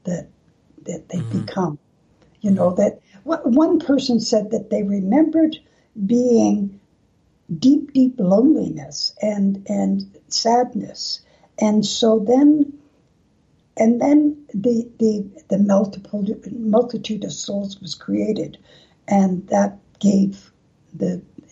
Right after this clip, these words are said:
Speaker 1: some, someone else or something else to connect to.
Speaker 2: I mean, I've, I've had some ayahuasca D M T experiences where,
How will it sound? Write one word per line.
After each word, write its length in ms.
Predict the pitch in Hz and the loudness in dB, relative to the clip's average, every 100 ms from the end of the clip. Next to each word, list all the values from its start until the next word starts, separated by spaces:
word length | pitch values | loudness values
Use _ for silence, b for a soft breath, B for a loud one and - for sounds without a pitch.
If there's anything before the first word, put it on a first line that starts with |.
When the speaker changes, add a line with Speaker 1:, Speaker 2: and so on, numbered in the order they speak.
| - - | -16 -6
Speaker 1:
some, 560 | - 214 196 180 185 - | 0 4 4 2 -6 -8
someone 440 | - 220 208 196 202 | -4 -2 0 0 -2
else 300 | 185 - 190 | -4 -8 -10
or 80 | |
something 500 | 170 - 208 - 208 | -4 -2 -2 -4 -6
else 240 | 160 160 - b b - | -4 -8 -12 b b -6
to 100 | 208 | -2
connect 440 | 170 196 180 - | 0 0 0 -8
to. 200 | 180 - - _ _ _ _ _ _ _ _ _ _ _ _ _ | -12 -12 -18 _ _ _ _ _ _ _ _ _ _ _ _ _
Speaker 2:
I 60 | 131 | -10
mean, 120 | 147 | -8
I've, 220 | 180 202 143 _ | -6 -8 -12 _
I've 140 | 170 180 | -16 -10
had 200 | 202 170 | -8 -8
some 460 | - 147 123 104 _ _ _ - - _ | -4 -4 -4 -6 _ _ _ -20 -20 _
ayahuasca 760 | 117 131 139 117 131 139 131 110 | -10 -4 -4 -4 -6 -4 -6 -6
D 160 | 127 | -4
M 100 | 123 | -4
T 260 | 110 - 165 | -4 -8 -8
experiences 600 | 151 - 120 117 - 110 | -8 -10 -8 -8 -10 -10
where, 420 | 113 120 117 107 | -8 -8 -8 -12